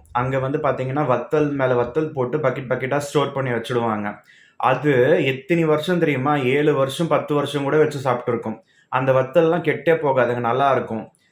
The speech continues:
நல்லா எண்ணெயில போட்டு பொரிச்சு நல்லா வரும். அதிரசம், முறுக்கு, இந்த வத்தல் இதெல்லாமே பார்த்தீங்கன்னா, பக்கெட் பக்கெட்டா வந்து செஞ்சு அங்க வந்து பரணையில போட்டு வைப்பாங்க. அதுக்கப்புறம் எடுத்து எடுத்து வறுத்துப்பாங்க, வத்தலா இருந்தா.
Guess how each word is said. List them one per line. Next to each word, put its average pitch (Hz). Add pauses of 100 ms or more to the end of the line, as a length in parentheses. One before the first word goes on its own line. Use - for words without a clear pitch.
(160)
நல்லா 151
எண்ணெயில 151
போட்டு 147
பொரிச்சு 139
நல்லா 123
வரும். 110 (260)
அதிரசம், 123
முறுக்கு, 127 (120)
இந்த 120
வத்தல் 120
இதெல்லாமே 120
பார்த்தீங்கன்னா, 123
பக்கெட் 120
பக்கெட்டா 123
வந்து 123
செஞ்சு 120 (540)
அங்க 127
வந்து 120
பரணையில 131
போட்டு 123
வைப்பாங்க. 117
அதுக்கப்புறம் 127
எடுத்து 120
எடுத்து 117
வறுத்துப்பாங்க, 117 (200)
வத்தலா 123
இருந்தா. 107